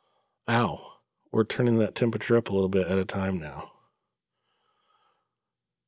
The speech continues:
There are actually several reasons for this. One, the American culture has trained everyone to become debt slaves.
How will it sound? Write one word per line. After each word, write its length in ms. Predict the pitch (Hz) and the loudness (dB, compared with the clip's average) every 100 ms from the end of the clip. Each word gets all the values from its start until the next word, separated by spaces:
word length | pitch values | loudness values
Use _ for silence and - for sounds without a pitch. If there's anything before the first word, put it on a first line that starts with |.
| _ - | _ 2
There 180 | 135 131 | 6 8
are 80 | |
actually 400 | 135 156 - 143 | 6 4 6 4
several 320 | 127 147 139 123 | 6 6 6 6
reasons 400 | 117 107 98 - | 6 6 2 0
for 140 | 92 | -2
this. 340 | 78 - - - - _ _ _ | -4 -6 -12 -14 -20 _ _ _
One, 420 | - 110 110 95 92 - _ _ - | -2 2 4 2 -4 -16 _ _ 0
the 120 | 120 | 2
American 520 | 120 120 131 - 160 | 4 4 2 4 2
culture 400 | - 135 - 139 | 4 2 4 2
has 240 | 123 107 - | 2 0 -2
trained 360 | - 120 117 - | 0 2 2 2
everyone 480 | 120 117 101 92 95 - - - - _ - | 2 4 4 2 -2 -6 -20 -20 -20 _ -8
to 80 | |
become 460 | 120 120 117 113 104 | 0 2 4 2 4
debt 240 | 110 110 | 4 2
slaves. 540 | - 98 82 - - | 0 -4 -4 -6 -12